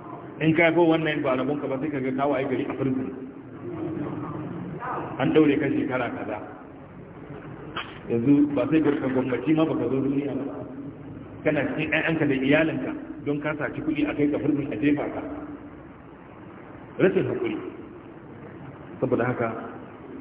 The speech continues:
mutum ya gane cewa samu da rashin nan jarrabawa ne. Duk wani yanayi na duniya jarrabawa, sai sa Allah ce, "Wa ja'alna ba'dakum li ba'din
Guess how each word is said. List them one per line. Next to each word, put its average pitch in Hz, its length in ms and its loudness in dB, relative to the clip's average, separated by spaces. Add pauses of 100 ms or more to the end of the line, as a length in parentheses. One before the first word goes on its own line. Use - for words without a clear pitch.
(240)
mutum 131 460 4
ya 117 120 2
gane 139 380 2
cewa 107 320 0 (100)
samu 143 300 0
da 110 80 0
rashin 123 320 0
nan 113 160 -2
jarrabawa 98 560 -2
ne. - 80 -14 (1120)
Duk - 200 6
wani 185 260 8
yanayi 139 280 4
na 135 100 2
duniya 135 400 0
jarrabawa, 107 480 -4
sai 131 140 0
sa 131 100 0
Allah 127 220 2
ce, 120 60 0
"Wa 117 120 4
ja'alna 127 400 2
ba'dakum 127 480 0
li 120 100 2
ba'din 135 400 6